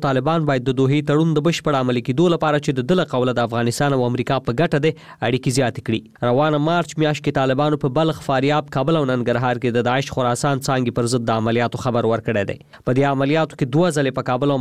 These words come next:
مزار شریف کې د طالبانو لخوا د بهرنیو داعش وسلوالو د وژلو او نیولو ادعاوې هم شوي. د طالبانو د استخباراتو ریاست تېره شپه خبر پاڼه کې دا دعوه هم وکړه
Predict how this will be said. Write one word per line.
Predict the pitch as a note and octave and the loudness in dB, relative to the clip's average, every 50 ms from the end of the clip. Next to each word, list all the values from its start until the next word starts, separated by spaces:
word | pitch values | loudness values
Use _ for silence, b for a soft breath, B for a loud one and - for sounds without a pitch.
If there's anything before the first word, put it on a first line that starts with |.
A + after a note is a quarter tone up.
| B2+ | 0
مزار | B2+ C3 D3 C#3+ C#3 C3+ | 0 0 0 0 0 0
شریف | - C3 C3 C3 | 0 -2 0 0
کې | - C3 B2 | 0 -2 0
د | A#2 C3+ | 0 0
طالبانو | B2+ A#2+ A#2 C3+ D#3 D#3+ D#3 D3 | 0 0 2 2 0 0 0 0
لخوا | D3 D3 - D3+ C#3+ B B B B B | -2 0 -2 -4 -4 B B B B B
د | C#3+ C3+ | 0 2
بهرنیو | C#3+ C3 C3 C3 D3 E3 F#3 F#3 F3 D3+ B2+ | 2 2 2 2 2 2 4 4 2 2 2
داعش | C#3+ C3+ C3+ C3 - | 0 0 -2 -2 -2
وسلوالو | B2+ B2 A#2+ - B2 B2 C3 C3 C#3+ D#3+ D3+ | -2 -2 -2 0 0 2 2 2 2 2 2
د | D#3+ C#3+ C#3 | 2 2 2
وژلو | C3 A#2+ A#2+ C#3+ D3 D3+ | 2 2 2 2 2 4
او | C#3 C#3 C3 B2+ | 2 2 2 2
نیولو | B2+ B2+ C3 B2+ C3 - D3 | 2 2 2 2 0 0 0
ادعاوې | C3+ E3 - B2 B2 B2 B2 A#2+ A#2+ | 0 2 2 2 2 2 2 2 0
هم | A2 G#2+ - | -2 -2 -2
شوي. | - A#2+ G2+ G#2 - - - B B B B B | -2 -4 -2 -4 -6 -8 -14 B B B B B
د | B2+ A#2+ | 0 0
طالبانو | C#3 B2+ A#2+ A#2 C3 C3+ C3+ C3 B2+ | 2 2 2 2 0 0 0 0 0
د | C3+ B2+ | 0 0
استخباراتو | - C#3 A#2+ A#2 B2+ C3+ C3+ D3 C#3+ D3 D3 | -2 -2 -2 0 0 0 0 0 0 0 0
ریاست | D3 C#3+ D3 D3 D3 D3 | 2 2 0 -2 0 0
تېره | D#3+ D#3 D3 C#3 - | 0 0 0 0 -2
شپه | D#3 C#3 | -4 -2
خبر | - D3 C#3+ C#3 C3+ | -2 0 0 0 0
پاڼه | D#3 D3+ D3 D3+ D3+ | 0 0 0 0 -2
کې | D3 C#3 | 0 0
دا | D3 D3 D3 | 0 2 2
دعوه | D3 D3 D#3 D3 D3 | 2 2 2 2 0
هم | F#3 G3 F3+ | 0 0 2
وکړه | E3 D3 C#3 - C#3+ | 0 0 0 0 -2